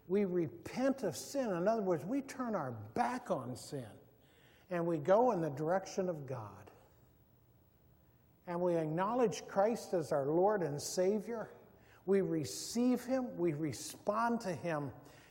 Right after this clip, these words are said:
in our heart. He is the Lord, not just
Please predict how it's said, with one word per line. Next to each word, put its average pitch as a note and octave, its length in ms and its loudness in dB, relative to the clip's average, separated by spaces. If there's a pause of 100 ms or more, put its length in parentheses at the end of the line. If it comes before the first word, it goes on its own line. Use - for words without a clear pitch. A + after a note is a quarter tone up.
in F#3 160 2
our D#3+ 140 2
heart. - 440 -2 (200)
He C#4+ 380 6
is G#3 420 0
the F#3 100 4
Lord, F3 800 4 (1600)
not G3 180 0
just G3 340 0